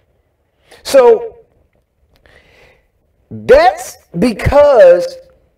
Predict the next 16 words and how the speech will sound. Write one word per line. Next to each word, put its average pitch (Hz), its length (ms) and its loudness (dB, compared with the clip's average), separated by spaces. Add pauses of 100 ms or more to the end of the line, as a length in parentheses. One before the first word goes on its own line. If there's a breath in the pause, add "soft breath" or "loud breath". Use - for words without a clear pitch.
(540)
the 180 280 -4
enemy 262 480 -2
had 180 360 -4
used 269 480 -6
him, 160 360 -4 (340)
had 175 220 -2
stolen 302 520 -2
his 247 200 -4
platform, 185 880 -4 (560 soft breath)
and, 185 300 -2
and, 185 320 -4
and 180 300 -12
treated 294 360 -6
him 226 460 -4 (520 soft breath)
any 311 240 -2
way 233 640 0